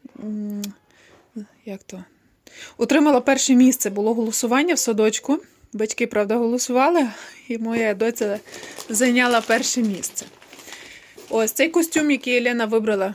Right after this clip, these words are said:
він коштував тринадцять дев'яносто п'ять. Вона його вибрала зараз на карнавал. Ось такий маємо костюм Бетмена. Там ще всередині є костюм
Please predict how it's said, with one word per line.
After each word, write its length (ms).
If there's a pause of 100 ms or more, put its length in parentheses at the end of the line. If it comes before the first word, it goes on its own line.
(140)
він 300
коштував 440
тринадцять 500
дев'яносто 440
п'ять. 400 (400)
Вона 240
його 180
вибрала 880 (180)
зараз 380
на 80
карнавал. 640 (880)
Ось 100
такий 280
маємо 260
костюм 360
Бетмена. 500
Там 180
ще 120
всередині 600
є 120
костюм 640